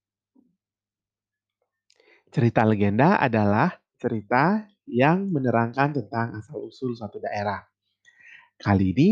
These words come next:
Kak Cakra membawakan sebuah legenda dari Kabupaten Gianyar yang berjudul Asal-usul Desa Tapak Siring. Pernahkah kalian ke Tapak Siring?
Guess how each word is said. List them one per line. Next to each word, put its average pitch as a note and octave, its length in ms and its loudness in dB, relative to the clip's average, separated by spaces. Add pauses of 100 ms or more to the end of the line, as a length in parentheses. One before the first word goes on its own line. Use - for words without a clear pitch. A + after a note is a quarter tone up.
(100)
Kak - 240 -2
Cakra C#3 320 4
membawakan A#2+ 720 2
sebuah G#2 400 -4
legenda G#2+ 400 2
dari G#2+ 240 0
Kabupaten G2+ 560 -8
Gianyar G2 560 -8 (800)
yang F3+ 240 6
berjudul D#3+ 640 4
Asal-usul A#2+ 880 -2
Desa A2 480 -2
Tapak - 320 -18
Siring. G#2+ 400 -6 (1400)
Pernahkah A#2 480 -2
kalian A2+ 320 0
ke G#2+ 80 -12
Tapak A#2+ 320 -6
Siring? C3 320 -2